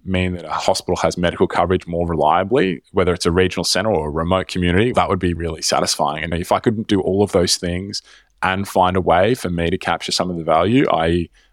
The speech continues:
make this an actual legitimate career path, then absolutely I would do that. And so <laughs> Phoebe sent me this message, said, "Hey, we should start something. By the way, there's this U Q startup accelerator.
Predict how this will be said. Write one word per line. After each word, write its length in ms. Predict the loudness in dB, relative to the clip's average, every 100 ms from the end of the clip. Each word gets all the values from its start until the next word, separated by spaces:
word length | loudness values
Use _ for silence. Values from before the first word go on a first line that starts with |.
| -2
make 260 | 0 0 0
this 180 | 0
an 120 | 0 0
actual 540 | -2 0 0 0 -4 -12 _ _
legitimate 640 | -2 0 2 2 0 -2
career 220 | -2 0
path, 200 | 0 0
then 120 | 0 0
absolutely 500 | -2 -2 0 0 0
I 40 | -4
would 140 | -4
do 160 | -4 -4
that. 240 | -8 -14 _ -20 -20 -20 -12 -4
And 380 | 0 0 0 0
so 180 | 0
<laughs> 80 | 0
Phoebe 460 | 0 0 2 -2 -2
sent 220 | 0 0
me 60 | 0
this 160 | 0
message, 300 | -2 -2 -2
said, 140 | -2 -2
"Hey, 200 | -2 -2
we 100 | 0
should 160 | 0
start 300 | 2 2 2
something. 240 | 0 -2 2
By 180 | 4 4
the 80 |
way, 360 | 2 0 0 -4 -10 -20 _
there's 180 | 0 2
this 180 | 0 0
U 160 | 2 2
Q 400 | 4 4 4 0 -2
startup 480 | 0 2 4 2 0
accelerator. 680 | 2 2 2 2 0 -2